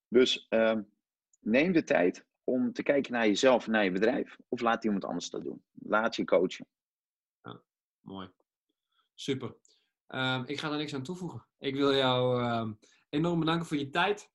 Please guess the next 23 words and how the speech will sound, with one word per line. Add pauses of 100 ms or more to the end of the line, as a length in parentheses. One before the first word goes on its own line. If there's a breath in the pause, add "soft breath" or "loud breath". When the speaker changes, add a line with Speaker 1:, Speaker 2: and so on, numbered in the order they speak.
Speaker 2:
Voor,
ehm,
het
stuk,
eh,
wijsheid.
Wat
je
daarvoor
ook
natuurlijk
al
had.
Maar
wat
je
in
de
afgelopen
half
jaar
in,
eh,